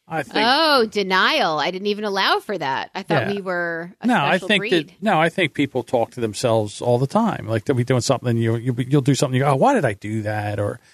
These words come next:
Speaker 1: you, you know, "Th-, that was stupid," or, you know, "Where am I going?" Or s-
Speaker 2: So you're talking mostly about driving.
Speaker 1: Well, not only that, but it's just, like, in the house. It's like, "Where's," you know, you'd be looking for something. "Where's that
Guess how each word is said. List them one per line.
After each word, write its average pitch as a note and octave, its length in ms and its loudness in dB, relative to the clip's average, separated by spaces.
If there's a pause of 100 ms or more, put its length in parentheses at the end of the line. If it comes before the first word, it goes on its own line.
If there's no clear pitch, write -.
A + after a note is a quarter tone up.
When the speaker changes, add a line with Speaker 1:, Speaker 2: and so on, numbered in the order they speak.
(380)
Speaker 1:
you, C#3+ 180 -4
you C#3 200 2
know, G#2 260 -4 (280)
"Th-, D#3 140 -8
that D3+ 180 -2
was D3 120 2
stupid," G#2+ 800 0
or, G2+ 360 -2 (300)
you F#3+ 240 -2
know, A#2+ 200 2 (180)
"Where D3 160 2
am D#3+ 100 2
I C#3+ 120 2
going?" A#2 580 2
Or G#2 200 -8
s- - 280 -16 (480)
Speaker 2:
So A#3 260 -4
you're A3 200 -2
talking G#3+ 340 0
mostly F#3 340 -2
about D#3 220 -2
driving. D3 480 -8 (680)
Speaker 1:
Well, A#3+ 80 4
not C4+ 160 6
only A3+ 160 2
that, A#3+ 240 4
but F3 80 2
it's C#3 100 -6
just, - 140 -6
like, G3 160 2
in G#3+ 80 0
the E3+ 80 4
house. D3+ 500 0
It's - 200 -8
like, B2 180 0
"Where's," G3+ 360 2
you E3 140 0
know, C#3 60 4
you'd C3+ 160 0
be C#3 60 -4
looking D3 260 0
for A#2 80 -4
something. A2+ 340 -2
"Where's A3+ 240 2
that G3 220 2